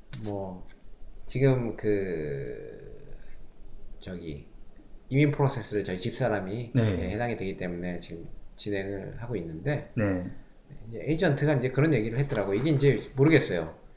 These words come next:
Speaker 1: 이게 저는 좀 실망한 게 뭐냐면은,
Speaker 2: 네.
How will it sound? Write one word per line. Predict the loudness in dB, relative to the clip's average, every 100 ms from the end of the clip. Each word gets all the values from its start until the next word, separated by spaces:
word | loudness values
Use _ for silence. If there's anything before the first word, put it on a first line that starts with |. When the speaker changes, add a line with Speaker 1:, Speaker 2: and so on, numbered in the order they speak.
| -20 -12
Speaker 1:
이게 | 0 0 0 -6 2
저는 | 4 4
좀 | 2
실망한 | 4 8 8 8 6
게 |
뭐냐면은, | 6 4 4 4 2 2 4
Speaker 2:
네. | 4 4 0